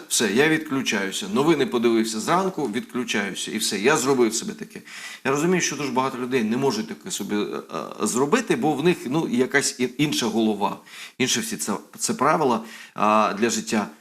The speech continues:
Тож все ж таки я хочу наголосити, користуйтеся соцмережами,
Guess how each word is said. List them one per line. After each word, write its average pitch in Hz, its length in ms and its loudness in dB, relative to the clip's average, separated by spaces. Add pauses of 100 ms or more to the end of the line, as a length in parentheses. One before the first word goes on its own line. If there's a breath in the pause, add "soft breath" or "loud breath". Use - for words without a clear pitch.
(140)
Тож 120 180 2
все 175 260 4
ж - 100 0
таки 131 180 -2
я 120 80 4
хочу 110 280 -4
наголосити, 113 600 0 (240 soft breath)
користуйтеся 123 840 2
соцмережами, 127 760 -2